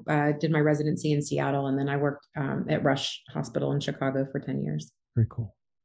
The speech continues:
Speaker 2: Good job. And then when did you start into the meditation? Is that something you'd always done?
Speaker 1: No, no, no, no. I was, like, the least likely to meditate ever.
Speaker 2: <laughs>
Speaker 1: Um, I, so I started,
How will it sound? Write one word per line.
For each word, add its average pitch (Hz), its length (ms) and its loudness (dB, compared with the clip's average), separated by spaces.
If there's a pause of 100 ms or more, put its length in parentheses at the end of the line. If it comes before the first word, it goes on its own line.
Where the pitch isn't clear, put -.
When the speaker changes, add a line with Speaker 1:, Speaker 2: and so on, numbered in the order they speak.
(320)
Speaker 2:
Good - 100 -2
job. 104 340 4 (300)
And 156 80 12
then 170 140 12
when 208 100 12
did 180 160 10
you 170 60 10
start 170 320 6
into 139 220 12
the 127 120 10
meditation? 123 580 8
Is 92 100 6
that 107 120 6
something 110 340 6
you'd 104 120 10
always 107 240 8
done? 147 240 4 (580)
Speaker 1:
No, 175 560 10
no, 156 360 8
no, 156 180 0
no. 156 340 4
I 175 140 8
was, 226 240 8
like, 180 300 8 (100)
the 190 80 8
least 175 420 6
likely 151 300 4
to 147 80 4
meditate 147 420 8
ever. 208 480 4
Speaker 2:
<laughs> - 40 -8 (540)
Speaker 1:
Um, 175 640 4 (800)
I, 196 640 6
so 185 220 4
I 190 80 6
started, 208 520 4